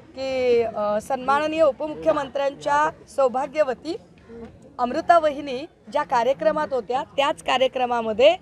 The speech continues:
रामदेव बाबांनी एक अत्यंत वादग्रस्त statement केलं की, "तुम्ही नाही कपडे घातले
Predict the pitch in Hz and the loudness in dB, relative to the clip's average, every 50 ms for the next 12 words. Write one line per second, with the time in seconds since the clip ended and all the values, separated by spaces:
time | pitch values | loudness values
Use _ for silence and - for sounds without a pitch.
0 | - - - - - - - 226 247 247 240 233 247 277 330 339 302 269 247 220 | -6 -18 -20 -20 -20 -8 -4 0 2 2 2 2 0 0 0 2 4 2 2 2
1 | 226 220 220 220 226 269 330 381 262 262 - - 247 - - 302 320 320 349 330 | 2 0 0 -2 -2 -4 -4 0 0 2 2 2 -2 -2 0 0 0 2 4 2
2 | 330 311 294 302 285 311 302 - 330 294 302 - 294 262 - 254 262 262 220 - | 4 4 2 2 2 0 -4 -4 -8 -12 -8 -8 -8 -8 -8 -10 -12 -12 -6 -6
3 | 240 220 214 240 294 - - - - - - - - 330 349 - - 320 311 339 | -4 -4 -2 -4 -6 -6 -12 -20 -20 -20 -20 -10 -6 -6 -6 -4 -6 -4 -4 -2
4 | 349 320 311 277 262 247 349 330 349 320 320 330 339 330 320 285 - - 320 | 0 2 2 4 4 2 0 2 0 0 4 4 4 4 2 0 -2 -6 -6